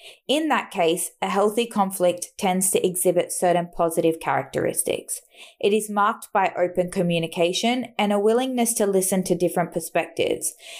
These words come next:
and a focus on addressing the root causes of the disagreement. Healthy conflicts encourage creativity and problem solving,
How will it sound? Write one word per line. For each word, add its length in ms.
and 160
a 60
focus 580
on 140
addressing 560
the 100
root 380
causes 640
of 240
the 80
disagreement. 800
Healthy 400
conflicts 520
encourage 600
creativity 800
and 220
problem 400
solving, 560